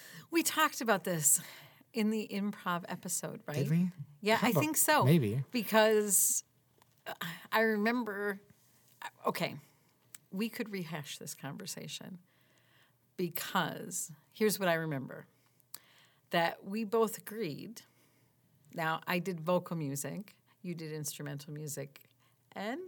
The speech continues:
Speaker 1: vocal music?
Speaker 2: Mostly instrumental.
Speaker 1: Mostly
Speaker 2: Yeah.
Speaker 1: instrumental. Um, that we could not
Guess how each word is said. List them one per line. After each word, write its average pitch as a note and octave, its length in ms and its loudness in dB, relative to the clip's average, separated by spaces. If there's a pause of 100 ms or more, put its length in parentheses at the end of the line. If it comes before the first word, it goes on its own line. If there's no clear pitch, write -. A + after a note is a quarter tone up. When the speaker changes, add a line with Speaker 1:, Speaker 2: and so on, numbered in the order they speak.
Speaker 1:
vocal G#4+ 300 -6
music? A4 640 -8
Speaker 2:
Mostly F3 340 4
instrumental. G2 600 -2
Speaker 1:
Mostly - 340 4
Speaker 2:
Yeah. - 60 0
Speaker 1:
instrumental. D#3 540 -2 (580)
Um, F3 380 0 (1160)
that G3+ 300 6
we A3+ 260 2
could A#3 380 -2
not F#3+ 360 2